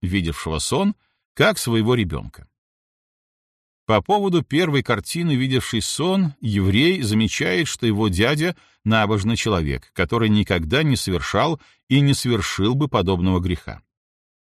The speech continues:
Относительно женщины во второй картине ему ничего не приходит в голову, кроме того, что это его мать. Обе эти картины или мысли, очевидно, следует привести в соответствие друг с другом.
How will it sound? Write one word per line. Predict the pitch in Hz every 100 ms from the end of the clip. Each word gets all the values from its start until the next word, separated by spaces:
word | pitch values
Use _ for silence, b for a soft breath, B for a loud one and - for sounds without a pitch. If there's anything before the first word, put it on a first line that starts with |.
| _ _
Относительно | 113 104 120 - 151 139 127 113
женщины | 123 226 180 - 113 95
во | 104
второй | - 113 92
картине | 90 78 85 76 73 B B B
ему | 98 101 196 220
ничего | 208 - 160 151 131
не | 101
приходит | 98 - 110 98
в | 90
голову, | 127 208 190 170
кроме | 180 135 117
того, | 107 123 202
что | - 147 -
это | 185 -
его | 139 110 110
мать. | 110 69 - - _ _ _ _ _ _ _ _ -
Обе | 143 147 127
эти | - 113 117
картины | 98 85 - 127 180 190 b b
или | 117 95
мысли, | 85 85 92 135 160 b b -
очевидно, | 113 - 101 127 196 196
следует | 147 107 147 180 190 180 -
привести | 131 104 95 - - 143
в | 160
соответствие | 123 - 101 139 - 120 123
друг | 104 107 98
с | - 87
другом. | 90 71 55 -